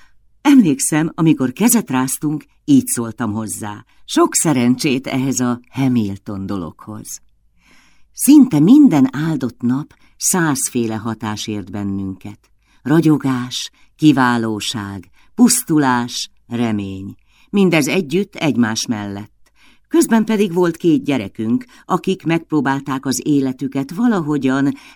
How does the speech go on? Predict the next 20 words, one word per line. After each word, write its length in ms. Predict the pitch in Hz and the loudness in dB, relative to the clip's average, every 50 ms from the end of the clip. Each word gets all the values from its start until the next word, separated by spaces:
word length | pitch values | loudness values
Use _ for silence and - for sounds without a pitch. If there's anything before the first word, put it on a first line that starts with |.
| _ | _
elválasztani 1080 | _ 202 254 254 214 165 120 120 110 107 107 107 113 113 - - - 131 123 131 139 139 | _ 2 2 2 2 2 -2 -2 -6 -6 -6 -8 -10 -10 -12 -8 -6 -2 0 0 2 2
az 160 | 143 135 - - | 0 -2 -2 -4
otthoni 520 | 156 147 131 - - 127 120 123 123 120 | -6 -6 -6 -6 -6 -2 0 0 0 0
történésektől. 1400 | 123 - 117 113 107 - _ - 104 98 98 98 98 95 - - 107 98 - _ _ - 101 98 101 101 101 _ _ _ _ _ _ _ _ _ _ _ _ _ _ _ _ _ | -2 -4 -4 -4 -4 -6 _ -8 -6 -6 -6 -6 -8 -8 -10 -10 -12 -14 -16 _ _ -14 -14 -14 -14 -16 -20 _ _ _ _ _ _ _ _ _ _ _ _ _ _ _ _ _
Megtettem 540 | - 202 202 - - 180 170 - 165 160 | 0 0 0 0 0 -4 -4 0 2 2
minden 420 | 160 160 170 170 139 139 131 127 123 | 4 4 4 4 4 2 2 0 0
tőlem 360 | - 139 131 123 120 113 113 | 0 0 0 2 0 -2 -4
telhetőt, 640 | - 131 120 117 110 113 113 - - 117 113 110 - | -4 -4 -4 -4 -4 -6 -8 -6 -4 -4 -4 -6 -8
hogy 260 | - - 123 123 123 | -10 -6 -4 -4 -4
se 240 | - - 139 135 135 | -2 -2 -2 0 0
én, 440 | 123 120 143 143 143 143 151 143 - - _ - _ | 2 2 2 2 2 2 0 -2 -6 -14 _ -20 _
se 280 | _ - - 185 160 147 | _ -6 -4 -2 -2 -2
a 100 | 131 127 | -2 -2
lányok 600 | 127 131 135 135 135 135 139 135 135 135 - _ _ _ _ _ _ _ _ | -2 -2 -2 0 0 0 0 0 -2 -4 -8 _ _ _ _ _ _ _ _
ne 140 | - 214 233 | -2 -2 0
szakadjunk 640 | - - 165 160 - 135 131 123 120 123 120 120 - | 0 0 -2 -2 -2 -2 -2 0 0 0 0 0 0
el 120 | 147 139 | 0 0
a 80 | 143 143 | 2 2
mindennapi 640 | 143 151 147 143 127 120 117 113 113 113 110 - 120 | 4 4 4 4 4 2 2 0 -2 -2 -4 -4 -4
élettől, 840 | 113 110 110 107 104 104 104 98 _ _ _ 107 101 98 98 101 - | -2 -2 -2 -4 -6 -8 -10 -12 _ _ _ -12 -10 -10 -12 -14 -18